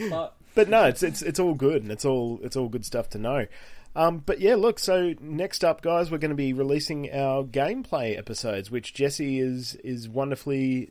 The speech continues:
Speaker 2: G M ing for us.
Speaker 1: Yes, I am, I am the G M this
Speaker 2: The,
Speaker 1: time,
Speaker 2: the,
Speaker 1: back again.
Speaker 2: the better of the two <laughs> G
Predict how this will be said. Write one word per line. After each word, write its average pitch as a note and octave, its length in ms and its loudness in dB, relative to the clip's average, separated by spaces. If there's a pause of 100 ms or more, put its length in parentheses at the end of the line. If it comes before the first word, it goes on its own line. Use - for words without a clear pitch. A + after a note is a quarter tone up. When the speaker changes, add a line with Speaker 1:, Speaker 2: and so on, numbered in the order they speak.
Speaker 2:
G C#3 280 -2
M F3+ 120 -4
ing A#3 120 -4
for F#2 300 -2
us. - 320 -6 (220)
Speaker 1:
Yes, F3+ 320 -2
I D#3+ 160 4
am, D#3+ 200 2
I D#3 180 -4
am D#3 360 -2
the D#3 220 -2
G D3+ 320 -4
M E3 280 -4 (120)
this - 160 -12
Speaker 2:
The, - 140 -6
Speaker 1:
time, A3+ 220 0
Speaker 2:
the, - 100 -4
Speaker 1:
back C#3 420 -6
again. C#3 240 -2
Speaker 2:
the - 40 4
better D3 280 8
of A2 140 -2
the A#2 120 0
two C3+ 260 0
<laughs> - 0 -
G C#3 320 0